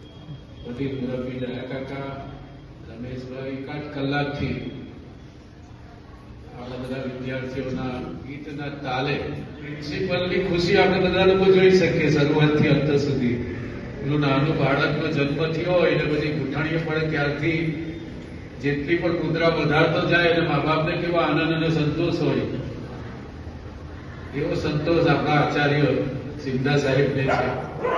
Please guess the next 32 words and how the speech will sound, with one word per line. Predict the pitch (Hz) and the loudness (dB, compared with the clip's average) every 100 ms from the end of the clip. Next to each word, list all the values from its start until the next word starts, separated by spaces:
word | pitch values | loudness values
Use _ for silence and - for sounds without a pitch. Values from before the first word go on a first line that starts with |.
| 151 151 | 2 4
એક | 196 | 4
વ્યક્તિ | 180 180 180 196 185 | 4 4 4 4 4
કોઈ | 185 185 | 4 4
એક | 180 175 | 4 6
સંસ્થામાં | 165 143 160 85 165 - - - | 6 4 8 8 8 4 2 -2
આટલો | - - 180 175 | -4 -4 -2 0
પ્રાણ | 165 - 180 | 2 4 4
પૂરી | 180 175 190 185 | 4 4 4 4
શકે, | 180 175 160 | 4 6 6
એનો | 151 165 | 8 6
આપણે | 165 156 165 | 6 4 6
આ | 160 160 143 | 6 4 2
દ્રઢ | - 170 165 165 | 4 4 4 4
આપણી | 151 151 151 | 4 4 4
સામે | 143 139 143 | 4 2 2
અનુભવ | 127 135 123 139 156 | 2 2 2 4 4
અને | 143 143 143 - - - - - - - - - | 4 2 2 0 -6 -6 -8 -10 -12 -12 -12 -10
ઉદાહરણ | - 127 131 135 131 127 | -4 0 2 2 2 0
છે. | - - - - - - - | -4 -8 -10 -14 -14 -14 -12
આપણા | - 160 | -8 -2
બધા | 160 170 185 | 2 4 6
લોકોના | 185 190 180 | 4 4 4
મનમાં | 180 170 170 175 175 175 175 170 175 - - - | 4 2 2 2 2 -2 -4 -4 -6 -8 -8 -8
પ્રશ્નાર્થ | - 151 147 - 160 165 | -4 -2 0 4 6 6
હતો, | 147 139 | 4 4
પરંતુ | 131 139 151 143 - | 4 2 2 0 0
સિંધા | 147 156 147 | 0 0 0
સાહેબે | 147 143 147 | 2 2 2
અહીંયા | 143 139 143 143 | 2 0 0 -2
પ્રાણ | 131 143 147 | 0 0 0
પૂર્યું | 143 151 | 2 4
છે. | 151 | 2